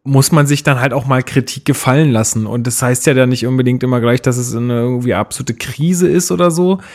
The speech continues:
Aber man muss einfach sagen, Hertha hat einfach teilweise gar keinen guten Fußball gespielt. Also ich glaube, die,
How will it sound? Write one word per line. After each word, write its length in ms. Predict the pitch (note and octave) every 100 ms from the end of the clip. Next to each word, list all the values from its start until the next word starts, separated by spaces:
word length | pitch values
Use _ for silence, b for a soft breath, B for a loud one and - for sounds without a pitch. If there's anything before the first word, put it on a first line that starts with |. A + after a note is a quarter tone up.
| B B
Aber 240 | - A#2+
man 160 | B2 B2
muss 240 | C3 D#3+
einfach 300 | - D3+ D3
sagen, 380 | C3+ B2 C#3 D3+
Hertha 400 | C3 B2 C#3+ D#3
hat 100 | C3+
einfach 480 | - B2+ D3 C#3 - _ -
teilweise 380 | - C3+ C#3+ C3+ _ _
gar 240 | B2+ C3
keinen 360 | E3+ - D3+ D#3
guten 240 | C#3+ D3+ D3+
Fußball 400 | - F3+ - G#2+
gespielt. 320 | A2 - A2
Also 140 | A#2
ich 80 | A#2
glaube, 240 | C3+ C3+
die, 260 | C3 B2+ -